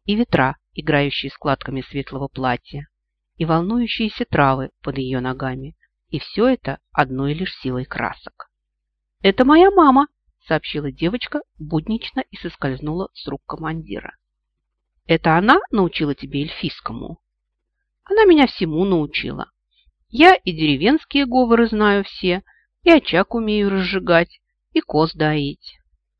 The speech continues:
Командир приблизился к картине. Нет, эта женщина при жизни не могла быть эльфийкой,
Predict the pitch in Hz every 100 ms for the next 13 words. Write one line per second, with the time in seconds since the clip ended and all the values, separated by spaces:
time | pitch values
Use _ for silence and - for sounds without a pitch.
0 | _ _ - 143 131 - 247 _ - -
1 | 139 135 160 - - - 185 - - 127
2 | - - _ _ _ _ - 170 110 _
3 | _ _ _ - 226 214 160 151 220 254
4 | 170 135 - - 147 131 175 196 220 208
5 | 208 233 269 240 135 240 - - 135 -
6 | -